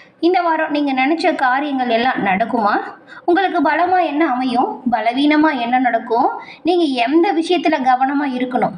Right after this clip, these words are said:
இது குறித்த முழுமையான தகவலையும் தான் உங்களுக்காக இந்த பதிவுல நாங்க சொல்லியிருக்கோம். இந்த பதிவு அப்படிங்கிறது ரிஷபராசி அன்பர்கள் நீங்க பயன்பெறும் வகையில் இருக்கும். அதனால ஸ்கிப் பண்ணாம முழுமையா பாருங்க.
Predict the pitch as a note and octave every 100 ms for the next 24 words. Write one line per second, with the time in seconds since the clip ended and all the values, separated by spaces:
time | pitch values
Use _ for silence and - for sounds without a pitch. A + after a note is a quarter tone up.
0 | - B3 A3+ - B3 B3+ B3 F4+ F4 C#4
1 | D#4 E4 E4 E4 E4 C4 C#4 C4+ B3+ A#3
2 | D4 - D4+ E4 F4+ F#4 E4 E4 C4 A#3+
3 | B3+ A#3 C#4 D#4 C#4+ G#3 G#3 - G#3+ F#3
4 | G3+ - - - - - - A3+ A3+ A3+
5 | B3 C4+ D4 B3 C#4 C#4+ C4 D4 D#4+ D4
6 | C4 C4+ C4+ A#3+ B3 C#4 C4+ C#4+ A#4+ -
7 | - E4 G4 G4+ C#4+ D4 D4 E4 G#4 G#4+
8 | F#4+ C#4+ C4+ D4+ C#4 C4 C4+ C4 A4 -
9 | A3+ A#3+ A#3+ G#3+ - B3 D#4+ D#4 D#4+ G#4+
10 | C#5+ C4 A#3+ A3 C4+ A#3+ G3+ G3